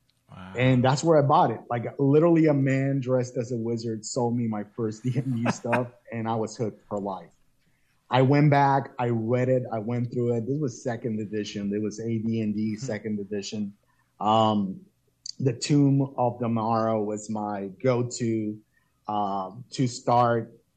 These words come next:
Speaker 2: uh, uh, to initiate people that had never played, which is everyone who I met, 'cause nobody
Speaker 1: <laughs>
Speaker 2: played D and D where I was.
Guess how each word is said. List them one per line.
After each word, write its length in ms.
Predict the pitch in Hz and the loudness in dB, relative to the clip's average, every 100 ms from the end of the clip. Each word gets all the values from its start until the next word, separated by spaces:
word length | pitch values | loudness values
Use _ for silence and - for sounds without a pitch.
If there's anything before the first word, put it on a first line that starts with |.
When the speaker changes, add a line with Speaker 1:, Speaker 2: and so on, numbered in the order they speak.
| _ - | _ -12
Speaker 2:
uh, 100 | 131 | -12
uh, 200 | - 123 117 | -10 -14 -4
to 140 | 135 | -2
initiate 560 | 127 185 - 117 107 117 | 2 0 0 -4 -4 -4
people 260 | 117 110 | -4 -2
that 160 | 113 110 | -4 -4
had 120 | 120 | -4
never 280 | 117 120 117 | -2 -2 -4
played, 380 | 123 120 113 113 | -2 -2 -2 -2
which 200 | 143 185 | -2 0
is 280 | 139 - _ - | -2 -6 _ -4
everyone 500 | 143 139 143 127 127 | -2 0 0 2 0
who 200 | 117 120 | -2 -2
I 140 | 117 107 | -2 -4
met, 360 | 113 123 101 _ - | -6 -8 -12 _ -10
'cause 180 | 113 123 | -8 -2
nobody 460 | 127 127 139 123 | 0 2 2 0
Speaker 1:
<laughs> 160 | - - | -2 -6
Speaker 2:
played 280 | 123 120 98 | -2 -2 -4
D 160 | 110 | -6
and 140 | 110 104 | -4 -2
D 160 | 117 | -4
where 160 | 107 113 | -2 -2
I 80 | 107 | -2
was. 380 | 104 131 110 | -2 -4 -4